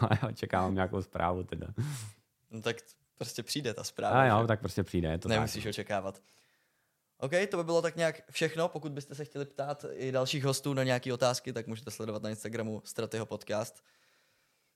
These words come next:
Speaker 2: Nevím, proč jsem to tak pojmenoval, ale přijde mi to pořád geniální
Speaker 1: Já si
Speaker 2: ještě.
Speaker 1: myslím, že je to super.
Speaker 2: Je to úplně v pohodě.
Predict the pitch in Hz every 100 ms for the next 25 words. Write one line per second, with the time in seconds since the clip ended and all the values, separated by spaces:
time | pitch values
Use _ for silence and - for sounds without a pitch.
0 | - 113 110 107 - 107 110 110 113 113
1 | 113 117 120 107 117 110 107 104 110 110
2 | 110 110 107 107 107 92 90 95 98 95
3 | 92 87 85 - 95 95 - 113 110 123
4 | 113 - 110 113 110 120